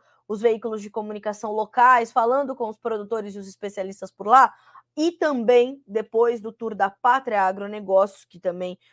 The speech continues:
dividiu informações com exclusividade conosco, era justamente esse quadro. Indo algumas semanas depois, agora, o seu Ginaldo e o Daniel podem perceber a mesma situação.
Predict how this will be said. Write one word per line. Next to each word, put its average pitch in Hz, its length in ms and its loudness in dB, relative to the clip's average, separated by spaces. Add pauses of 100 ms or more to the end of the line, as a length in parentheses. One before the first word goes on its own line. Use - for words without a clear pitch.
(120)
dividiu 180 380 -8
informações 180 540 -8
com - 100 -16
exclusividade 180 680 -6
conosco, 233 420 -2 (320)
era 262 180 8
justamente 269 520 -4
esse 277 180 -10
quadro. 175 420 2 (320)
Indo 381 240 0
algumas 247 360 4
semanas 208 360 -8
depois, 247 440 0
agora, 233 360 0
o 233 40 -8
seu 277 180 -10
Ginaldo 240 400 -4
e - 20 -8
o - 20 -8
Daniel 254 340 0
podem 277 280 -2
perceber 269 460 -6 (280)
a 294 120 4
mesma 254 380 -2
situação. 302 500 -2